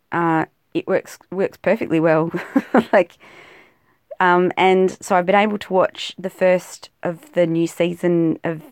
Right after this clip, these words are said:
Twin Peaks. And, um, I,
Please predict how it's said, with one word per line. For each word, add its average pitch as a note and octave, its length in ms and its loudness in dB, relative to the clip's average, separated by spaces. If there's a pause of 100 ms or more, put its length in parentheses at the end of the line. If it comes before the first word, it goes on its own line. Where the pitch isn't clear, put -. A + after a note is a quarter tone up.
(120)
Twin F3 220 -2
Peaks. F#3 520 -4 (680)
And, F3+ 400 2 (360)
um, F3 300 -2
I, F#3+ 140 2